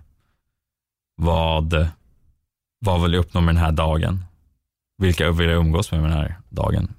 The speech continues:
vad ger mig energi. Det finns så många typer av, av saker som vi inte hinner fundera på i livet, och de sakerna är så viktiga att ta sig tid till att göra, vad man verkligen vill göra med livet, för livet är inte speciellt långt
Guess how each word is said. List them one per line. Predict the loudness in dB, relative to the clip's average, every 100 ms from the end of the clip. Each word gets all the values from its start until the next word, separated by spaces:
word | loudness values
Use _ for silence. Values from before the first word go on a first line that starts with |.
| -6
vad | 0 2
ger | 4
mig | 4 4
energi. | 2 0 0
Det | 2 0
finns | 0 0
så | 2
många | 2 2
typer | 0 0
av, | 2 0 -4 _ _ _ _ _ _ _ _ _ -4
av |
saker | -4 0 0 0 0
som | 2 2
vi | 2
inte | 2
hinner | 2 4 2 2 0 -2 -4 -6 -14 _ _
fundera | 0 2 2 0
på | -2 -6 -8 _ _ _ _ -20 -20 -20 -20 -12 -2
i |
livet, | 0 2 0
och | 0
de | 2 2 2 2
sakerna | 0 -2 0 2
är | 2
så | 0
viktiga | -2 -2 0 0
att | 0 -2 -2 -2 -2 -4 -8 -6
ta | -2 0
sig | 0 -2
tid | 0 0 0
till | -2 0
att |
göra, | 2 0 0 -2
vad | 0 2
man | 2 2
verkligen | 0 0 0
vill | 2 2
göra | 2 2
med | 0
livet, | 0 -2 -4
för | -4 -2
livet | 0 0 0
är | 0
inte | 0 -4
speciellt | -8 -6 -4 -2
långt | -2 -2 -8